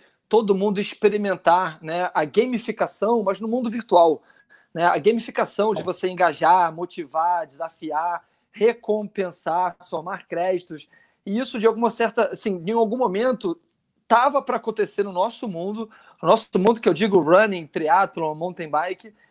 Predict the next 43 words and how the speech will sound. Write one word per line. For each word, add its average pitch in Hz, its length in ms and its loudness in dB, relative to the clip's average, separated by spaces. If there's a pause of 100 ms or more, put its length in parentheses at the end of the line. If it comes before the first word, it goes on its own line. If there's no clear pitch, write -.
(200)
é, 240 280 0
realmente 233 640 -2
a 214 100 0
pandemia 233 440 -2
acelerou 262 560 0
o - 40 -6
processo, 165 600 -8
mas 156 140 -12
era 180 220 -2
algo 180 240 -4
que 202 180 -10
já 190 140 -4
não 202 140 -8
tinha 190 260 -12
mais 185 180 -4
retorno, 143 600 -6 (360)
né? 147 100 -6
A 143 40 0
gente 156 240 -6
viu 151 160 0
o 190 40 0
que - 80 0
aconteceu 165 560 0
aqui 160 240 2
na, 165 200 2 (360)
né, 160 120 -2
no 165 80 0
nossos, 175 760 2
né, 160 200 -6
na, 160 180 -4
nos, 156 400 -14 (380)
nos 139 120 -10
blogueiros, 156 840 4
né, 175 320 0
a 147 180 0
Game 185 240 -2
X - 220 -12
P, 180 560 2 (320)
outros 208 300 -2
produtos 202 640 0
que - 120 -10
começaram 175 540 -2
a, 156 60 0